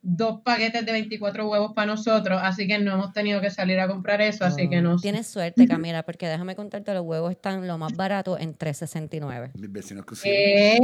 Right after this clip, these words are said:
Speaker 2: Lo más barato. Y an-, ¿verdad que
Speaker 3: Sí.
Speaker 2: antes estaban como que a tres por tres pesos? <laughs>
Speaker 3: Es que
Speaker 1: ¿Pero
Speaker 3: están,
Speaker 1: qué? ¿Las
Speaker 3: están
Speaker 1: gallinas están trabajando remoto?
Speaker 2: No sé, cabrona. Parece que conseguir los huevos está bien difícil,
Speaker 3: Yo no he
Speaker 2: yo no sé.
Speaker 3: conseguido huevos del país.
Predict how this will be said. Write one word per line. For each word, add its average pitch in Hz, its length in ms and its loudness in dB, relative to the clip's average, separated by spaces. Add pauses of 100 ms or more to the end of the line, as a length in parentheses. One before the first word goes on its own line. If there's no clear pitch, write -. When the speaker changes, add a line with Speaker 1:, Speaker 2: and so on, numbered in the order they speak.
(160)
Speaker 2:
Lo 220 140 10
más 220 460 -2
barato. 175 580 -4
Y 220 140 -4
an-, 208 160 -8
¿verdad 190 240 -2
que 233 80 -6
Speaker 3:
Sí. 247 40 -6
Speaker 2:
antes 285 200 -8
estaban - 300 -6
como 269 280 -10
que 247 80 -8 (140)
a 240 120 -10
tres 226 220 -6
por 240 160 -6
tres - 220 -10
pesos? - 480 -6 (140)
<laughs> - 140 -16
Speaker 3:
Es - 140 -10
que 156 260 -4
Speaker 1:
¿Pero 240 180 6
Speaker 3:
están, 240 60 2
Speaker 1:
qué? 247 80 2
¿Las 262 120 4
Speaker 3:
están 294 200 2
Speaker 1:
gallinas 254 360 8
están 285 240 0
trabajando 320 400 0
remoto? 320 720 0
Speaker 2:
No 269 160 0
sé, 240 360 6
cabrona. 277 1000 4 (400)
Parece 302 460 4
que 262 120 6
conseguir 269 560 -2
los 240 220 -2
huevos 226 300 -2
está 226 220 -6
bien 220 200 0
difícil, 220 520 -4
Speaker 3:
Yo - 80 -2
no 240 60 -4
he 214 40 -2
Speaker 2:
yo 208 60 -2
no - 60 0
sé. - 140 -6
Speaker 3:
conseguido 165 240 0
huevos 135 240 -4
del 143 140 -8
país. 101 400 -8